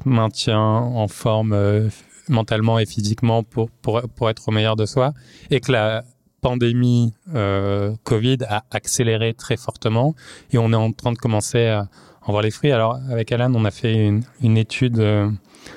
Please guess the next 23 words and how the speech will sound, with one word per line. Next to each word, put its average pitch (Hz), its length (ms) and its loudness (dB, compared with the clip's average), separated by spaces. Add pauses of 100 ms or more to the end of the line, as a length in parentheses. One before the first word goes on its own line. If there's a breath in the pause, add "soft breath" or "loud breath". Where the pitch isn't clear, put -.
(320 loud breath)
là, 117 120 2
récemment, 117 420 0
avec 110 140 0
un 107 100 2
institut - 340 -4
de - 60 -12
sondage 113 720 0
sur - 140 -4
plusieurs 110 260 0
milliers 110 180 2
de - 60 -8
personnes, 139 380 0
donc 107 160 0
c'est 113 160 -2
assez 107 240 -2
représentatif. 107 640 -2 (520 loud breath)
Et 127 120 2
en 113 120 4
effet, 110 240 0
euh, 127 200 2
il 107 60 2
y 104 60 2
a 98 300 0